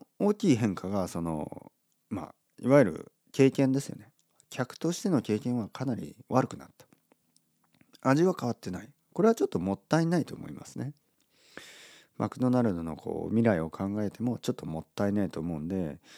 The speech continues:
もう少しね、あの、マネジメントの人たちは考えてほしいと思いますね。まあ、彼らはマクドナルドに入って食べ-、食べるとかいう経験はもうないんですよね、おそらく。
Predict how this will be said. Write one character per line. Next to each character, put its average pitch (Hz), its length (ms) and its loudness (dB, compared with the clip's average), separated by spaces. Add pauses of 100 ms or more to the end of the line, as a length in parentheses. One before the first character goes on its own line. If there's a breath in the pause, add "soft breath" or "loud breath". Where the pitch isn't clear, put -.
(280 loud breath)
も 208 220 -2
う 339 40 0
少 - 240 -4
し - 160 -8
ね、 139 140 -8 (1040)
あ 101 140 -2
の、 - 680 -8 (340)
マ 110 180 0
ネ 101 100 2
ジ 82 120 -4
メ 85 100 -2
ン 73 80 -6
ト - 140 -12
の 69 160 -10
人 - 220 -6
た - 140 -8
ち - 140 -14
は 82 400 -2
考 113 260 0
え 92 60 2
て - 100 -12
ほ - 140 -16
し - 180 -10
い 67 40 -10
と - 100 -16 (240)
思 85 220 -6
い 71 60 -8
ま 69 100 -12
す - 100 -18
ね。 - 100 -12
ま 110 140 2
あ、 71 40 -6
彼 - 240 4
ら 95 120 2
は 82 160 -2
マ 82 160 -4
ク - 80 -8
ド 120 120 4
ナ 143 120 6
ル 135 60 4
ド 87 100 -2
に 80 100 -6
入 104 160 0
っ - 20 -6
て - 200 -8
食 95 160 -4
べ-、 110 100 4 (160)
食 98 120 -2
べ 127 100 2
る 107 120 0
と 85 140 -8
か - 160 -12
い 73 100 -8
う 78 80 -8
経 104 220 2
験 98 160 0
は 87 80 0
も 110 200 4
う - 20 0
な 76 180 -4
い 160 80 0
ん 339 60 0
で - 100 0
す - 80 -16
よ 76 80 -8
ね、 80 140 -12 (100)
お - 40 -20
そ 87 140 -8
ら 73 120 -10
く。 - 120 -20